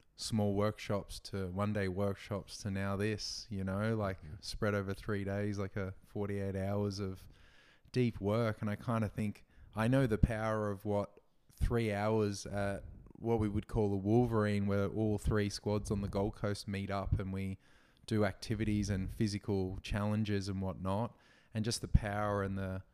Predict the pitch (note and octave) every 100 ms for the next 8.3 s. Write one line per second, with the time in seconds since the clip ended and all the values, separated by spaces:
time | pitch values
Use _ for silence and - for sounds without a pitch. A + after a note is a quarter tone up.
0 | _ _ - G#2 G2+ - G2+ G#2 A2 G#2
1 | G2 G2+ F#2 G2+ G2+ G2 F#2+ F#2+ A#2 G2
2 | F2 - - - D#2 D#2+ F#2+ G2+ - _
3 | C#3+ D3+ D3 G#2+ F#2+ - - _ _ _
4 | - A#2+ C3+ - D3 C3+ A2+ - A#2 A2
5 | A#2 C#3 A2 F#2 G2 - - _ _ _
6 | - B2 A#2 C#3 C3+ A#2 - - C3 A#2+
7 | A2+ A2+ C#3 - A2 G#2+ G#2+ G2+ - G2
8 | G2+ F#2+